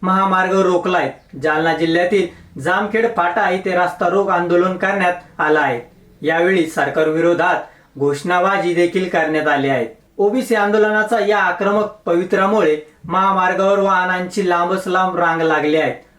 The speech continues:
पोलिसांनी तातडीने घटनास्थळी धाव घेत आंदोलकांना र-, महामार्गावरून बाजूला केलाय. सध्या परिस्थिती ताणापूर्व शांतता आहे. कुणीही कायदा हातात घेऊ नये, सार्वजनिक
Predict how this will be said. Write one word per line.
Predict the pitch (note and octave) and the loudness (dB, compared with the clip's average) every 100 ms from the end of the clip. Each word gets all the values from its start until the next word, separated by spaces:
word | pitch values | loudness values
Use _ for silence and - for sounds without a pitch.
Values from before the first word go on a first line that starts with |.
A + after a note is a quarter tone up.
| - | -6
पोलिसांनी | D#3+ E3 E3 D3+ D#3+ D3+ | 0 2 2 0 0 -2
तातडीने | D#3 D3 E3 F3+ F#3+ D#3 | -2 0 0 0 0 0
घटनास्थळी | E3 - D#3+ D#3 D#3 D#3 | -2 -2 -4 0 2 2
धाव | C#3 C#3+ C3+ | 2 0 0
घेत | F3+ F3+ - - - | -2 -2 -8 -20 -6
आंदोलकांना | D#3+ F3+ G3+ G#3 G#3 G#3+ G#3+ F3 F3 - - E3+ | -4 0 2 2 2 0 0 0 0 -4 -10 -2
र-, | F3 F#3 | -2 0
महामार्गावरून | F3+ F3+ F3+ F3 E3+ F3+ F3+ F#3+ | 0 0 2 0 0 0 0 0
बाजूला | F#3 C#3 C#3 D3 | 0 0 -2 -2
केलाय. | C#3+ C#3+ C3+ B2 - _ - | -2 -2 -2 -4 -8 _ -10
सध्या | D#3+ C#3 D3 | -6 -2 -2
परिस्थिती | C#3+ D3 D#3 - D3+ E3 - | -2 -2 -2 -4 -4 -2 -2
ताणापूर्व | D3+ D#3 F3+ G3+ G3 E3+ | -2 0 0 2 2 2
शांतता | E3+ C#3+ C#3 D3+ - | 0 -2 0 0 0
आहे. | C3 - - - - - | 0 -2 -6 -18 -20 -4
कुणीही | G3+ G#3 A#3 | 0 2 2
कायदा | G#3+ F#3+ E3+ F3+ | 0 -2 0 0
हातात | - - E3 D3 | -2 -2 -4 -2
घेऊ | C3+ C#3+ | 0 0
नये, | F3 D3+ - | 0 -2 -4
सार्वजनिक | - B2+ C#3+ D#3+ E3 F#3+ G3 | -4 0 2 2 2 0 -2